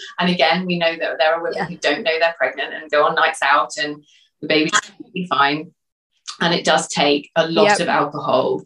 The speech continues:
Speaker 1: to cause something like fetal alcohol syndrome.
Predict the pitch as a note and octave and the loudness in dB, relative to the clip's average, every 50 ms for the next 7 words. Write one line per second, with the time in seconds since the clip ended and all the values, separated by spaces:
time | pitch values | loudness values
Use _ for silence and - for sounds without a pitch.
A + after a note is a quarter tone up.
0 | - - - D3+ D3 C#3+ C#3+ C#3+ C3+ C3 C3+ - - _ _ _ _ _ _ _ | -6 -4 0 2 2 2 2 0 -2 -4 -4 -6 -10 _ _ _ _ _ _ _
1 | _ _ _ _ _ - - - F#3 E3 D3+ D3 - - - B2+ B2+ B2+ B2+ A2+ | _ _ _ _ _ -12 -2 0 2 4 4 4 2 2 2 0 0 0 0 0
2 | A#2 - - C#3+ C3 - - E2+ F2 - - - - G#2+ G#2 - - A2 - - | 0 0 0 -2 -2 0 0 0 0 0 0 -4 -6 -4 -2 -2 -2 -2 -2 0
3 | F#2 E2 E2 G2 G#2+ A2+ - | 0 0 0 0 -2 -4 -6